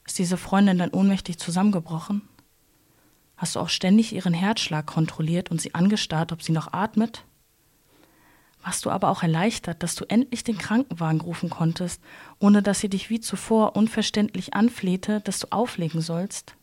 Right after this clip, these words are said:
Vierzehn. Auf einem Festival vertraute ich ihr meinen gesamten Konsum an.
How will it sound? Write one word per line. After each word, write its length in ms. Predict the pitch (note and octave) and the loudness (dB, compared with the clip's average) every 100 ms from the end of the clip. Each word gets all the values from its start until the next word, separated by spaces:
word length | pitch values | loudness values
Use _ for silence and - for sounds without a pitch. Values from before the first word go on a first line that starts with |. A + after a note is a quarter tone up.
| _ _ _ _ _ _ _ _ _ _ _ _ _ _ _ - - _ _ _ _ _ _ _ _ _ _ _ _ _ _ _ _ _ | _ _ _ _ _ _ _ _ _ _ _ _ _ _ _ -20 -20 _ _ _ _ _ _ _ _ _ _ _ _ _ _ _ _ _
Vierzehn. 500 | - - F3 - E3 - _ _ _ _ _ _ - - - | -8 -4 -2 -4 -6 -8 _ _ _ _ _ _ -20 -14 -6
Auf 140 | F#3+ | 2
einem 180 | F#3 F3 | 4 4
Festival 640 | - G#3+ - E3+ F3 A3+ - | 2 0 0 -2 0 -2 -6
vertraute 500 | - - - E3+ F3 | -10 -6 -2 -2 -2
ich 100 | - | -2
ihr 60 | F3 | 2
meinen 220 | D#3+ D#3+ | 4 2
gesamten 420 | D#3 E3+ - F#3 | 2 0 0 -4
Konsum 480 | F3 E3 F#3+ A3+ D#3 | 0 2 4 2 2
an. 240 | D3+ D#3 | -4 -6